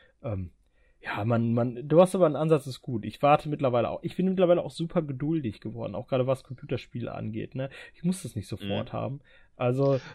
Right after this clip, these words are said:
Speaker 1: wenn ich überlege, wie oft ich dann auch schon mal so ein Kackspiel gekauft habe für einen Vollpreistitel, hm, gut.
Speaker 2: Ich bin immer, ähm,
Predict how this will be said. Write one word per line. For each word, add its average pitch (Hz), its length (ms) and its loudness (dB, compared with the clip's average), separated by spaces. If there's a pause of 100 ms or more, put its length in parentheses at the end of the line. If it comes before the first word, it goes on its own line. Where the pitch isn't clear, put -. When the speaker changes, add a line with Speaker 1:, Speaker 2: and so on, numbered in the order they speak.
Speaker 1:
wenn 135 200 4
ich 139 80 -4
überlege, 147 560 0
wie 143 220 -4
oft 151 240 -6
ich 156 100 -2
dann 147 140 0
auch 139 140 -2
schon 147 120 -6
mal 131 140 0
so 127 80 0
ein 117 100 -4
Kackspiel 165 520 -2
gekauft 165 460 -2
habe 156 140 -2
für - 140 -6
einen 123 60 -2
Vollpreistitel, 151 920 -6 (320)
hm, 113 180 -6 (160)
gut. - 320 -6 (1400)
Speaker 2:
Ich - 180 -8
bin 117 140 -4
immer, 92 420 -4
ähm, 82 300 -10